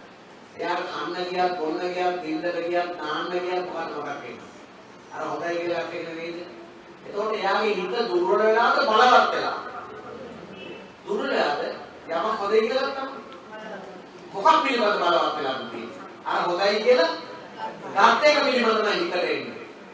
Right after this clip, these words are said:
එහෙම කාලයක් තිබුණද නැද්ද? දැන් මොකෝ කියන්නේ? ඒකට උත්තර දෙන්නේ නැහැ. ඔබට යම්,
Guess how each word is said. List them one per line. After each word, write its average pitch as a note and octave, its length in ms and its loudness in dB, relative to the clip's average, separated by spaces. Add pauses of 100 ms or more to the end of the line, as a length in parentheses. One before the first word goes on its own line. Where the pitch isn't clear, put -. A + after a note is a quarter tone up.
(120)
එහෙම A3+ 260 2
කාලයක් A3 340 4
තිබුණද G#3 320 0
නැද්ද? G3+ 260 -4 (1500)
දැන් F3+ 220 -2
මොකෝ E3+ 200 -2
කියන්නේ? D#3 280 -4
ඒකට F3 220 -4
උත්තර F3 200 -4
දෙන්නේ F3 280 -4
නැහැ. F3 260 -12 (720)
ඔබට G#3 260 -2
යම්, G3+ 220 2